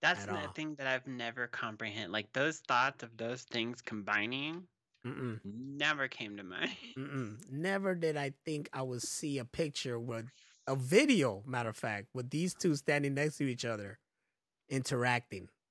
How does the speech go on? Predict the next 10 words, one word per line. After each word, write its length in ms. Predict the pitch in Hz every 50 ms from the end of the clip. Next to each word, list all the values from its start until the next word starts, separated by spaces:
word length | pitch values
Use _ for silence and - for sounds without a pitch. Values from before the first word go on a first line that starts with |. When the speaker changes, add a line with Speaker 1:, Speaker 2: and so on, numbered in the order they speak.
| _ _ _ _ _ _ _ _ _ _ _ _ _ -
Speaker 2:
Never 540 | 123 127 131 143 151 160 160 160 156 147 139
did 140 | 139 127 127
I 100 | 120 123
see 220 | 120 - 127 117
that 200 | 110 110 104 98
happen. 340 | 107 104 98 98 - - - _ _ _ _ _ _ _ _ _ _ _ _ _ _ _ _ _ _ _ - - _ _ _ _ - - _ _ - - _ _ - - _ _ _ -
That's 200 | - 160 185 -
like 180 | 240 202 131 -
two 200 | - - 202 185
universes 1000 | 165 165 170 160 147 147 135 127 120 - - 117 107 98 87 - - - -